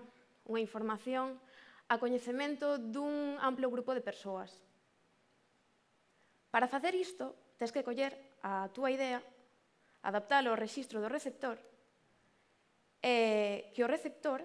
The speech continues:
a acolla como propia. Entón, para isto, tes que facer dúas cousas. Unha, facela máis sinxela, porque tes que adaptar o rexistro, e, ademais, a mí non se me ocorre nada mellor que facelo en galego,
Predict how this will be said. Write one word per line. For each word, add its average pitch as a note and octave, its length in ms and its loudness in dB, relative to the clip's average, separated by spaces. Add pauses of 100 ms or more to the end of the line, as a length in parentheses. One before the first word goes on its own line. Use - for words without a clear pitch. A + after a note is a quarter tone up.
(160)
a A3 80 6
acolla G#3+ 240 0
como A3 240 -2
propia. D#4+ 400 -2 (720)
Entón, B3+ 320 0
para C#4+ 240 6
isto, F#4 240 -2
tes - 80 -4
que - 80 -10
facer C#4+ 240 -6
dúas B3 240 -6
cousas. - 560 -14 (320)
Unha, G3+ 240 -2
facela C4+ 320 -2
máis D4 240 -2
sinxela, D4 400 0 (560)
porque F#3+ 240 -6
tes G#3+ 160 -4
que G#3+ 80 2
adaptar G#3+ 240 0
o G#3+ 80 0
rexistro, A3+ 560 -8 (400)
e, C#4+ 80 2
ademais, D4+ 400 0
a B3 80 -4
mí B3 160 -2
non C4 80 -4
se C4 80 -10
me B3+ 160 -4
ocorre A#3 240 -4
nada A3+ 160 0
mellor B3 400 -2 (240)
que G3 160 -10
facelo G3+ 240 -2
en G3+ 80 -6
galego, A3 400 0